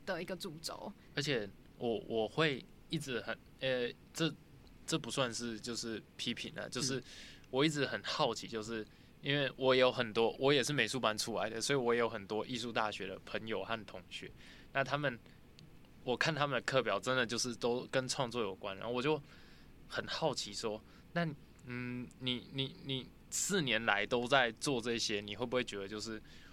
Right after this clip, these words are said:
Speaker 2: 会很空虚啊，或者是很没有方向？然后他们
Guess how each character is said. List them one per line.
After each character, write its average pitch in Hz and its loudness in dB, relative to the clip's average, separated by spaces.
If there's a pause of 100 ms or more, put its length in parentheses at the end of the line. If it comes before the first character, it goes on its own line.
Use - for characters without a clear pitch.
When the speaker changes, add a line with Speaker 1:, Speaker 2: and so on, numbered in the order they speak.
(140)
Speaker 2:
会 151 4
很 107 -6
空 113 -6
虚 113 -6
啊， 104 -2
或 127 -10
者 104 -10
是 113 -8
很 - -12
没 107 -10
有 104 -6
方 101 -10
向？ 101 -8
然 98 -4
后 104 -2
他 117 -2
们 113 -6